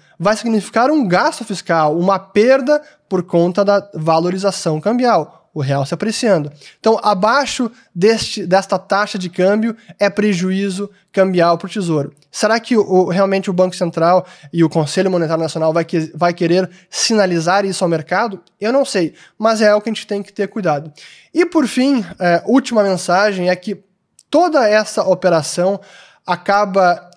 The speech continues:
embaralhando demais toda a política monetária, a política fiscal e até mesmo política cambial. A tão sonhada independência do Banco Central,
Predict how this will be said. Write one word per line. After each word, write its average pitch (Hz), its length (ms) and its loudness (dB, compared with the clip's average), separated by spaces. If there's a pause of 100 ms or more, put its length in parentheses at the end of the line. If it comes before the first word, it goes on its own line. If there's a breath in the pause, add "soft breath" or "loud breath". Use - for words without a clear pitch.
(140)
embaralhando 208 840 2
demais 165 640 -2
toda 202 720 2
a 156 60 0
política 165 600 -4
monetária, 185 840 0 (240 loud breath)
a 165 120 -2
política 170 420 -4
fiscal 175 600 -2
e 269 80 -2
até 339 240 -2
mesmo 302 320 0
política 262 500 -4
cambial. 175 540 0 (420 loud breath)
A 165 120 -4
tão 240 260 2
sonhada 196 480 2
independência 185 1040 0
do 170 140 -4
Banco 175 280 -2
Central, 170 600 -2